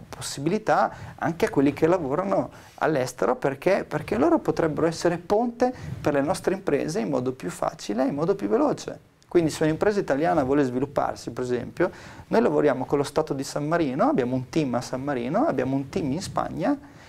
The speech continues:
che è completamente allineata ed è molto più facile creare rapporti di accelerazione su imprese che devono entrare su mercati nuovi,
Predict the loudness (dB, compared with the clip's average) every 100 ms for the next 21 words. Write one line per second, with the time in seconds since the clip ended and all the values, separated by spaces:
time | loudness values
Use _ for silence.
0 | -14 -12 0 4 4 2 -2 0 0 0
1 | 2 0 0 0 0 0 -2 -2 0 -2
2 | -4 -14 -20 -20 -8 0 4 4 4 4
3 | 4 2 -2 -2 0 0 0 0 0 2
4 | 4 4 4 0 -2 0 0 0 -4 -2
5 | -2 -4 -4 -4 -6 -6 -4 -4 -2 -2
6 | 0 -2 -2 -2 -2 0 0 -2 -2 -2
7 | -2 -2 -4 -6 -6 -8 -8 -4 0 2
8 | 0 -2